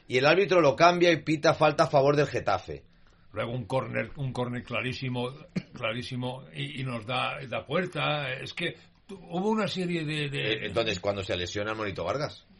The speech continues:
Speaker 2: Bueno, ahí,
Speaker 1: Esa
Speaker 2: ahí,
Speaker 1: jugada
Speaker 2: en esa
Speaker 1: es.
Speaker 2: jugada.
Speaker 1: Esa jugada es, es
Speaker 2: Es,
Speaker 1: saque de
Speaker 2: es,
Speaker 1: esquina y
Speaker 2: es
Speaker 1: la
Speaker 2: saque
Speaker 1: saque
Speaker 2: de
Speaker 1: de
Speaker 2: esquina
Speaker 1: puerta.
Speaker 2: y, y saque de puerta. Que fue, fue un arbitraje de verdad que, eh, no me, no me
Speaker 1: Bueno, entonces
Speaker 2: convenció.
Speaker 1: tenemos que empezar a hablar de que
Speaker 2: No, no,
Speaker 1: no
Speaker 2: pero
Speaker 1: somos
Speaker 2: no quiero hablar
Speaker 1: nadie,
Speaker 2: de
Speaker 1: etcétera,
Speaker 2: arbitraje, no,
Speaker 1: etcétera.
Speaker 2: pero,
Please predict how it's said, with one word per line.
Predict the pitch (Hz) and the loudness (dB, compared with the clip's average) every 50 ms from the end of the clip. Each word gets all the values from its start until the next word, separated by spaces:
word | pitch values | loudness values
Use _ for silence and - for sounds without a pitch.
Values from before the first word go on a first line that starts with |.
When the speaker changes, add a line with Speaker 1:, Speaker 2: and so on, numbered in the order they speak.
| _ - | _ -16
Speaker 2:
Bueno, | - 92 76 - - | -14 -12 -10 -10 -8
ahí, | 113 120 120 110 - | -6 -6 -6 -6 -6
Speaker 1:
Esa | 85 87 90 - 110 | -6 -6 -6 -6 -4
Speaker 2:
ahí, | - | -2
Speaker 1:
jugada | 110 101 95 90 85 80 85 | 2 2 4 4 4 2 2
Speaker 2:
en | 101 | 2
esa | 123 - | 0 -2
Speaker 1:
es. | - | -4
Speaker 2:
jugada. | 113 117 107 104 104 - - - | -6 -6 -6 -6 -8 -10 -12 -12
Speaker 1:
Esa | - 90 104 90 | -8 -6 -4 -4
jugada | - 98 92 87 82 85 | -4 -4 -2 -2 -2 -2
es, | 98 107 110 | -2 -2 -4
es | 95 - | -4 -4
Speaker 2:
Es, | 139 147 151 104 - | -4 -4 -4 -2 -2
Speaker 1:
saque | - 113 123 127 | 0 2 4 4
de | 127 | 4
Speaker 2:
es, | 123 | 2
Speaker 1:
esquina | 117 - 143 151 156 160 165 | 0 0 0 2 2 4 4
y | 160 | 4
Speaker 2:
es | 143 | 4
Speaker 1:
la | 127 131 | 4 4
Speaker 2:
saque | 135 | 4
Speaker 1:
saque | 139 143 | 4 4
Speaker 2:
de | 131 123 | 4 4
Speaker 1:
de | 113 | 2
Speaker 2:
esquina | 156 160 - | 2 2 0
Speaker 1:
puerta. | - - - 120 123 143 | 0 0 0 0 0 0
Speaker 2:
y, | 135 - 139 131 | -2 -6 -10 -10
y | 123 - | -8 -8
saque | 127 131 107 113 | -8 -8 -8 -8
de | 107 95 | -10 -12
puerta. | 87 95 92 90 - 131 139 120 - - - - - - - - - - - - - - | -12 -14 -14 -12 -10 -8 -10 -10 -10 -14 -20 -20 -20 -20 -20 -20 -20 -20 -20 -20 -20 -18
Que | - 113 120 127 - - - - - - - - - - - | -12 -10 -10 -10 -10 -12 -14 -16 -18 -18 -16 -16 -16 -12 -2
fue, | 123 139 156 170 165 - - | 2 4 6 6 4 2 0
fue | - - 139 | 4 6 8
un | 147 156 | 8 8
arbitraje | 151 139 127 123 104 127 139 143 - 160 | 8 6 4 2 2 2 2 2 4 2
de | 135 120 | 2 2
verdad | 110 101 104 120 139 151 143 | 2 0 0 2 2 2 2
que, | - 123 113 | 0 0 0
eh, | 110 110 101 101 104 | 0 -2 -2 -4 -4
no | 110 117 | -4 -2
me, | 113 117 113 110 101 98 101 | -2 -2 -2 -4 -4 -6 -6
no | 107 113 | -4 -4
me | 107 | -4
Speaker 1:
Bueno, | 107 | -2
entonces | 101 | -2
Speaker 2:
convenció. | 110 104 104 127 117 | -2 -2 -2 -2 -2
Speaker 1:
tenemos | 110 113 117 | 0 -2 -2
que | 92 - | -2 -2
empezar | - 113 - 117 104 101 | -4 -4 -2 -2 0 0
a | |
hablar | 98 95 101 113 123 127 127 127 127 117 117 | 0 0 0 0 2 2 2 2 0 -2 -2
de | 104 98 | -4 4
que | 135 | 8
Speaker 2:
No, | 160 208 | 10 10
no, | 202 202 190 | 10 10 8
Speaker 1:
no | 165 | 8
Speaker 2:
pero | - 151 143 135 | 8 6 4 4
Speaker 1:
somos | 127 117 117 113 110 | 4 2 0 0 4
Speaker 2:
no | 147 160 - | 6 6 8
quiero | - 202 202 202 | 10 10 10 12
hablar | 196 196 202 196 | 12 12 12 12
Speaker 1:
nadie, | 190 185 | 12 10
Speaker 2:
de | 180 | 10
Speaker 1:
etcétera, | 175 175 170 180 175 | 8 8 6 4 4
Speaker 2:
arbitraje, | 160 - - 156 143 | 4 4 4 4 4
no, | 160 | 6
Speaker 1:
etcétera. | 170 156 160 156 | 6 6 6 6
Speaker 2:
pero, | 135 123 - | 4 4 0